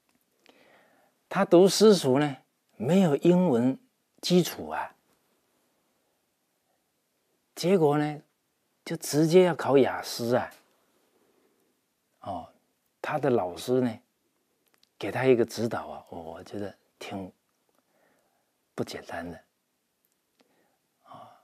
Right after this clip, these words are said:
他跟他说啊，“你要用菩提心来学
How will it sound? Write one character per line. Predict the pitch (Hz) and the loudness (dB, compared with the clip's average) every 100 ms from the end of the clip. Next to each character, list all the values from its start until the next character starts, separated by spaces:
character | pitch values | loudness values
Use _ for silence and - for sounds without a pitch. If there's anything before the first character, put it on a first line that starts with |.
| _ _ _ | _ _ _
他 | - | -14
跟 | 107 107 | -10 -8
他 | 104 | -8
说 | 104 95 | -8 -10
啊 | 82 87 | -10 -10
，“你 | 110 120 | -2 0
要 | 147 156 | 0 2
用 | 165 135 - | 0 -2 -8
菩 | - 131 185 | -2 2 4
提 | 208 - 135 151 | 2 0 2 2
心 | - 156 165 160 _ - | 2 -2 -2 -6 _ -14
来 | 104 | -12
学 | 113 - 123 | -10 -2 2